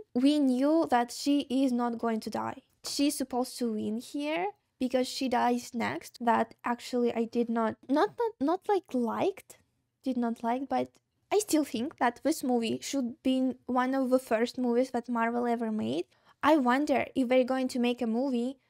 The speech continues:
with Yelena, because I think she's also a very cool character and I really love the girl. You know, little sister who is going to avenge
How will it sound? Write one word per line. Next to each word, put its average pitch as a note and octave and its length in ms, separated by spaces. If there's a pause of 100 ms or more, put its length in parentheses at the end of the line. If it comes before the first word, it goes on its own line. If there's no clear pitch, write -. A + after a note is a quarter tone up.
(140)
with B3 400 (100)
Yelena, A3+ 540 (120)
because B3+ 300
I C4+ 60
think C#4+ 240
she's C#4 200
also C4 280
a B3 40
very A#3 200
cool B3 160
character A#3 560
and A#3 160
I A3+ 40
really B3 300
love A3+ 240
the G#3+ 100
girl. G#3+ 380 (320)
You C4+ 80
know, C#4 160
little D4 320
sister D4 540
who C4+ 100
is B3 80
going B3+ 300
to B3 200
avenge B3 520